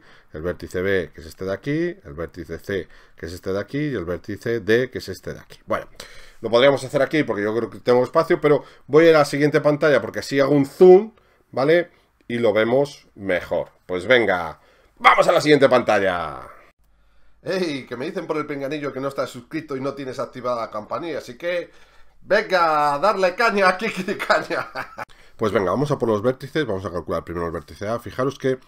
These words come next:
yo he hecho código de colores, entonces a la, dibujar las rectas en colores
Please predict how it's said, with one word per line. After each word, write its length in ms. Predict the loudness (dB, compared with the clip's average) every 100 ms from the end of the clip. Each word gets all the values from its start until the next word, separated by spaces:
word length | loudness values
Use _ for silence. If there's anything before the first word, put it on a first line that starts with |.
| -20 -20 -20 -20
yo 100 | -12
he 40 | -6
hecho 180 | -4 -2
código 280 | 0 0
de 60 | 0
colores, 360 | 2 2 2 -2
entonces 340 | -4 -4 -4
a 60 | -10
la, 240 | -10 -14 -16
dibujar 380 | -16 -16 -8 -4
las 120 | -2
rectas 360 | -4 -6 -10 -8
en 120 | -6
colores 440 | -2 -2 -2 -6